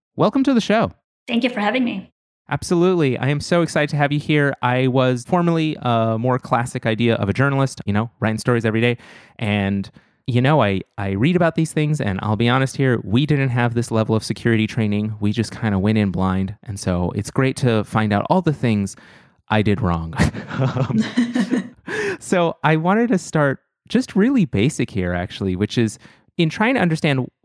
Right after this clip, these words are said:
Speaker 1: you know, why is cybersecurity even necessary for reporters? I'm trying to see, you know, what cyber threats are reporters facing and, and who is behind those threats?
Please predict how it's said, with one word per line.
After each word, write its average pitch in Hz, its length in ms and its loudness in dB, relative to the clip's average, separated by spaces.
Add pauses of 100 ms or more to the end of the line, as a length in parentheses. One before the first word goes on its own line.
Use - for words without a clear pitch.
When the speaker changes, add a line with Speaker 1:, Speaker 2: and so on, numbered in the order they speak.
(220)
Speaker 1:
you 165 80 2
know, 104 240 0
why 147 480 2
is 131 200 -2
cybersecurity 113 1080 0 (120)
even 107 460 0
necessary 95 800 0
for 95 240 -2
reporters? 90 880 -2
I'm 131 240 0
trying 147 220 0
to 139 60 0
see, 127 360 0 (100)
you 147 80 -2
know, 104 200 0 (360)
what 165 240 -2
cyber 160 420 0
threats 151 460 -2
are 135 140 4
reporters 139 560 0
facing 123 440 0
and, 101 220 -4
and 113 100 -4
who 156 300 2
is 131 140 0
behind 123 400 0
those 110 320 0
threats? - 520 -10